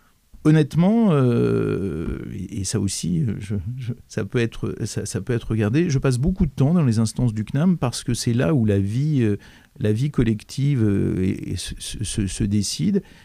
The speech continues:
Et, et je crois que c'est aussi la place du directeur d'être très présent dans les instances. J'ai un agenda chargé au cnam, en particulier pour cette, cette raison-là.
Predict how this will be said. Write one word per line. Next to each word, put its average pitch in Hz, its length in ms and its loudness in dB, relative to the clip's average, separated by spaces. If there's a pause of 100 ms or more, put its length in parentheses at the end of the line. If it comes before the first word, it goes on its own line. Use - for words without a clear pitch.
(240)
Et, 120 280 2
et - 20 4
je 104 80 2
crois 139 240 0
que - 60 -10
c'est - 140 -2
aussi 113 260 0
la 143 100 2
place 143 200 0
du 120 100 -2
directeur 110 500 0
d'être 117 280 -2
très 156 200 0
présent 123 400 6
dans 123 100 2
les 107 200 0
instances. - 480 -6 (240)
J'ai 101 120 2
un 113 120 6
agenda 117 400 6
chargé 143 280 2
au 123 100 4
cnam, 170 260 4 (340)
en 135 140 2
particulier 117 500 0
pour 117 220 -6
cette, - 480 -8
cette - 220 -6
raison-là. 104 380 -4